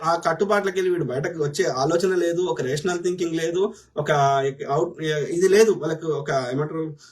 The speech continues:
ఆ, ఆ, వాస్తవాన్ని వాస్తవంగా అంగీకరించే వీళ్ళకి ఇది లేదన్నట్టు, వాళ్ళకి వీళ్ళు రానియాడు ఆర్య బ్రాహ్మణుడు. కాబట్టి బిడ్డకి, కొడుకు ఇచ్చిన ఇంపార్టెన్స్ బిడ్డకి ఇవ్వడు. కాబట్టి ఇప్పుడు ఆమెకి ఏంది దారి? వేరే పార్టీల కన్నా వా-,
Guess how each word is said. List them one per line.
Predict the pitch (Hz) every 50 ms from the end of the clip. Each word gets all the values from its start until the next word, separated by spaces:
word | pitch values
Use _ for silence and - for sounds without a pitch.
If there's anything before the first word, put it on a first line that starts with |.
| _ _ -
ఆ, | 147
ఆ, | 156 - - - - 156 156 151 143
వాస్తవాన్ని | 131 143 151 170 196 196 - 233 233 233 240 247 233
వాస్తవంగా | 208 196 208 208 - 233 233 233 226
అంగీకరించే | 208 208 214 208 220 220 214 214 208 208 208 208 202 202 - _ _ _ -
వీళ్ళకి | - 185 196 190 196 185 190 185 175 170
ఇది | 170 170
లేదన్నట్టు, | 170 185 202 220 220 185 156 127 117 -
వాళ్ళకి | - - 156 180 180 175
వీళ్ళు | 185 180 165
రానియాడు | 160 165 202 214 202 170 156
ఆర్య | 147 147 160 156
బ్రాహ్మణుడు. | 147 143 120 117 110 107 110 113 - _ _ _ _ _ _ _ _ _ _ _ _ _ _ _ _ -
కాబట్టి | - 160 185 202 220 226 - 262
బిడ్డకి, | 233 190 196 190 226 233 233 226 202 156
కొడుకు | 143 196 226 226 233
ఇచ్చిన | 240 226 - 233 208
ఇంపార్టెన్స్ | 202 190 196 185 180 185 190 -
బిడ్డకి | 226 185 175 160 185 175 -
ఇవ్వడు. | 147 147 143 139 - - - _ _ _ _ _ _ _ _ _
కాబట్టి | - 214 247 254 240 262
ఇప్పుడు | 262 226 254
ఆమెకి | 254 240 247 226 226 233
ఏంది | 254 269 247 247
దారి? | 233 240 240 233 233 240 240 - - _ _ _ _ _ _ _ _ _ _ _ _ - 170
వేరే | 220 240 254 247 -
పార్టీల | 226 220 220 214 214 226
కన్నా | 220 220 214 208
వా-, | 214 208 208 208 196 175 190 156